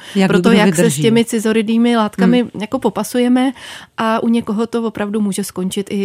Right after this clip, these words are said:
Speaker 2: i takhle velmi závažně.
Speaker 1: Hmm.
Speaker 2: Hmm.
Speaker 1: Eh, vy jste, eh, pediatrička,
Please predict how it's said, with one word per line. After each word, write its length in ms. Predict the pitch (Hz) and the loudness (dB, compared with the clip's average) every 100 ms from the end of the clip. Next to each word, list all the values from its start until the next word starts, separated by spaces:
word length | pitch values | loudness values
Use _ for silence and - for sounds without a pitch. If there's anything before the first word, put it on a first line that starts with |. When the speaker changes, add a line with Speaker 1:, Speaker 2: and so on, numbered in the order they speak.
| - | -6
Speaker 2:
i 100 | 196 | -10
takhle 280 | 196 196 196 | -10 -8 -6
velmi 360 | 190 190 196 | -4 -4 -4
závažně. 520 | 185 175 175 180 180 175 | -4 -6 -8 -8 -10 -6
Speaker 1:
Hmm. 140 | 175 156 | -4 -4
Speaker 2:
Hmm. 120 | 190 - - 180 - | -8 -10 -14 -16 -6
Speaker 1:
Eh, 60 | 190 190 180 - 214 170 | -2 -2 -4 -12 -12 -6
vy 140 | 160 | -2
jste, 340 | 185 - - 302 | -2 -6 -4 -2
eh, 220 | 202 147 - 175 156 - - | -2 -4 -10 -10 -10 -10 -6
pediatrička, 960 | 151 151 143 - 170 - - 208 220 | -2 -2 -4 -4 -6 -6 -8 -8 -8